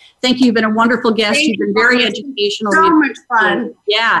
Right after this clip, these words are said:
Speaker 2: Thank you.
Speaker 1: And it goes so fast. All right, you guys, next week, I'm gonna be in Phoenix. Um, and my guest is Brian Hill, and he is with Phoenix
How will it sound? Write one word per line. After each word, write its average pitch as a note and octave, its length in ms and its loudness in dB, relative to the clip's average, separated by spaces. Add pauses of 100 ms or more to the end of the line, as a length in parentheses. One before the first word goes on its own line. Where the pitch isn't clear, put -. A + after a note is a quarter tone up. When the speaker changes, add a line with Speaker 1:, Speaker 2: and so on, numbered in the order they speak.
Speaker 2:
Thank C4+ 180 -6
you. A#3 120 -6
Speaker 1:
And A#3 140 2
it A#3 120 -6
goes C#4+ 340 0
so C4+ 520 2
fast. B3 440 0
All B3 100 4
right, C4+ 120 2
you B3 60 0
guys, C4+ 240 2
next C4+ 260 0
week, F4+ 260 2 (300)
I'm D#4+ 100 2
gonna G#4 140 4
be C4 100 4
in G#3+ 140 0
Phoenix. - 640 0
Um, G#3+ 560 2 (240)
and A#3+ 240 4
my A3+ 120 4
guest C4 460 -2
is A3+ 220 2
Brian G#3+ 440 2
Hill, A#3 360 2
and G3+ 200 0
he C#4 140 4
is F4 100 2
with B3 220 0
Phoenix C4 340 2